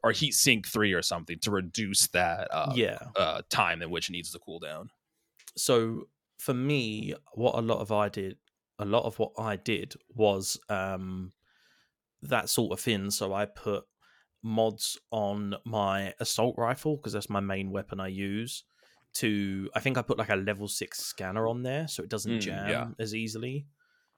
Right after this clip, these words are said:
Speaker 2: Um, and later on in the next section,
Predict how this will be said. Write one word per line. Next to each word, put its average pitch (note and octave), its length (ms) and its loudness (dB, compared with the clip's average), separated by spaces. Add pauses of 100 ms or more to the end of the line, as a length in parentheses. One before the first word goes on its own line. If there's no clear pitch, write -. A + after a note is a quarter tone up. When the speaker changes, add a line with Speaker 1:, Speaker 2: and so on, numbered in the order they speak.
(280)
Speaker 2:
Um, G2 540 -2 (680)
and A2+ 220 -4
later B2 320 0
on B2 160 2
in G2 100 -2
the G2 60 -4
next G2+ 280 -2
section, F#2+ 640 -6